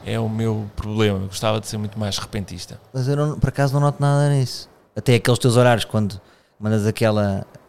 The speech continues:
Speaker 2: a ironia tem que ser rápida.
Speaker 1: Sim.
Speaker 2: Portanto, eu não, não sei o que é que estás a dizer.
Speaker 1: Eh,
Speaker 2: Não estou a perceber bem.
Speaker 1: eh, pronto, não, também não te sei explicar.
Speaker 2: <laughs> Não, mas é assim, os jornalistas são tramados, são um bocado atores. Porque, por exemplo,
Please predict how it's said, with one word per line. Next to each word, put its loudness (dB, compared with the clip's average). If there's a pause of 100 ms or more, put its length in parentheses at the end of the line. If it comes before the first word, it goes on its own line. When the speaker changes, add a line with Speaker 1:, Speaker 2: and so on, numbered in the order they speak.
(120)
Speaker 2:
a -4
ironia 6
tem 2
que -2
ser 2
rápida. 2 (260)
Speaker 1:
Sim. -2
Speaker 2:
Portanto, -2
eu 2
não, 4
não 4
sei 2
o -2
que 2
é 0
que -2
estás 4
a 2
dizer. 2 (1200)
Speaker 1:
Eh, 2
Speaker 2:
Não 0
estou 4
a 2
perceber 2
bem. 0 (920)
Speaker 1:
eh, -10 (520)
pronto, 2
não, 2
também 4
não 6
te 2
sei 6
explicar. 4
Speaker 2:
<laughs> 0 (520)
Não, 8
mas 8
é 8
assim, 6
os 8
jornalistas 8
são 6
tramados, 6
são 6
um 6
bocado 6
atores. 4
Porque, -6
por 2
exemplo, 4